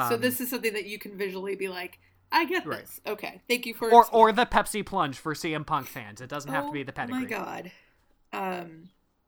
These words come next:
Speaker 2: I'm not usually this clumsy, I swear. You are a rom-com star. You are clumsy. It's a trope.
Speaker 1: Yep.
Speaker 2: I assured him
Speaker 1: Zayd really is a flippertigibbet,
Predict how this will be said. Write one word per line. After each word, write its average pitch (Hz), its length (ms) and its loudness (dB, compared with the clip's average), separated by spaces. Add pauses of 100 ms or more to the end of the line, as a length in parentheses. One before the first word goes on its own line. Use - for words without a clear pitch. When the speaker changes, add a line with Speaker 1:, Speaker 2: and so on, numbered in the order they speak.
(640)
Speaker 2:
I'm 214 160 -4
not 233 220 4
usually 233 280 -4
this 214 200 -6
clumsy, 196 460 -6
I 175 100 -2
swear. 170 520 -10 (380)
You 190 200 -6
are 180 120 0
a 190 100 0
rom-com 180 640 -8
star. 240 640 -4
You 190 200 -8
are 185 80 -6
clumsy. - 580 -20 (840)
It's 196 140 -12
a 185 40 -14
trope. - 360 -16 (1000)
Speaker 1:
Yep. - 100 -18 (360)
Speaker 2:
I 254 140 4
assured 330 460 0
him 160 60 -6
Speaker 1:
Zayd 392 300 0
really 339 280 -2
is 320 160 -4
a 233 60 -2
flippertigibbet, 127 800 -8